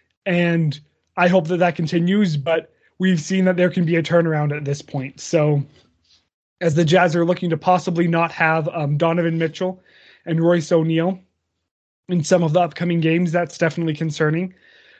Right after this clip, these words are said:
But overall, um, it's awesome to be at the top of the West right now. You do have the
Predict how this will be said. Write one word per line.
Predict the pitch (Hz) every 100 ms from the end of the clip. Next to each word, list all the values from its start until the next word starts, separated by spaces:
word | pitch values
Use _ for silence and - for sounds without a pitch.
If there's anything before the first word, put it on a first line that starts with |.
| -
But | 196
overall, | 208 240 220 240 247 208
um, | 165 156 147 - _ _ _ _ _ _ _
it's | 208 196
awesome | 214 185 190 196
to | 170
be | 180
at | 185
the | 160
top | 175 165
of | 156
the | 156
West | 160 147
right | 160 147
now. | 143
You | 143 160
do | 160
have | 180 180
the | 160 160